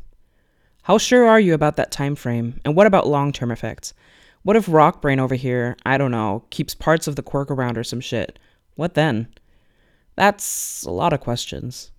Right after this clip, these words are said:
Good questions, actually. Stuff Kirishima would have come up with late at night, just before falling asleep, and then spent hours and hours failing to rationalize a way out of the resulting anxiety.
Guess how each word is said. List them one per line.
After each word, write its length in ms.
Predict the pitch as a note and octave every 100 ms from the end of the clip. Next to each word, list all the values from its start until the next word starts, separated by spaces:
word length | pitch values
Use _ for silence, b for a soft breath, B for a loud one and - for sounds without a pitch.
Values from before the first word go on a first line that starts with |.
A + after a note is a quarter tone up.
| -
Good 160 | A#3
questions, 460 | - B2 - A#2 A2
actually. 500 | C3 - A2+ A2+ B2+
Stuff 320 | - - F3 -
Kirishima 360 | G3 G3+ F#3
would 120 | D#3
have 100 | D3+
come 180 | - D3+
up 160 | D3 -
with 220 | C3 -
late 160 | C3+ C#3+
at 100 | -
night, 380 | B2 A#2+ - B B B B
just 220 | - F3+
before 280 | G3 F#3 F3+
falling 380 | - D3 D3 C#3+
asleep, 420 | - A#2+ A#2+ -
and 120 | - C3
then 100 | B2
spent 320 | - C#3 C#3
hours 360 | C#3+ F3 F3+ D#3+
and 100 | D3
hours 340 | C#3 B2+ B2
failing 320 | - C#3+ C#3+
to 120 | C3 B2+
rationalize 640 | B2 - C3+ B2 A#2+ B2
a 60 |
way 260 | A#2+ A#2+ A#2 b b b b
out 120 | C#3+
of 120 | C#3+
the 80 | C3+
resulting 420 | B2+ B2 A#2 B2+
anxiety. 540 | A#2+ A#2 A2+ A2+ A#2